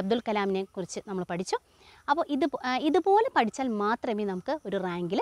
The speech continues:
കയറാൻ പറ്റുള്ളൂ. അടുത്തതായിട്ട് ആനന്ദ സിദ്ധാന്തം എന്ന ആശയം ഉടലെടുത്ത രാജ്യം ഏതാണെന്ന് ചോദിച്ചിരിക്കുന്നത് ഇംഗ്ലണ്ടാണ്. ഉടലെടുത്ത രാജ്യം ഇംഗ്ലണ്ട്. സെഫോളജി എന്ന പദം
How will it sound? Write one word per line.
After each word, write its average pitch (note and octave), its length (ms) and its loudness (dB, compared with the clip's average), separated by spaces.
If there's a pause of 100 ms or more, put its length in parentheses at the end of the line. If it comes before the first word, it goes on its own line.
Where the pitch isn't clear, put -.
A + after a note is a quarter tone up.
(160)
കയറാൻ D3+ 300 -6
പറ്റുള്ളൂ. E3+ 280 -20 (1600)
അടുത്തതായിട്ട് A3+ 500 0 (460)
ആനന്ദ E4 340 4 (120)
സിദ്ധാന്തം C4+ 520 2 (140)
എന്ന A3+ 100 0 (200)
ആശയം A3 380 -2 (280)
ഉടലെടുത്ത C#4+ 500 4 (140)
രാജ്യം G3 420 0 (120)
ഏതാണെന്ന് F#3 420 -2
ചോദിച്ചിരിക്കുന്നത് F3+ 560 -4 (300)
ഇംഗ്ലണ്ടാണ്. G#3+ 600 6 (100)
ഉടലെടുത്ത A3 380 -4
രാജ്യം G3 240 2 (200)
ഇംഗ്ലണ്ട്. E3+ 380 -4 (640)
സെഫോളജി E4+ 640 4
എന്ന A3+ 180 0
പദം G#3 180 -2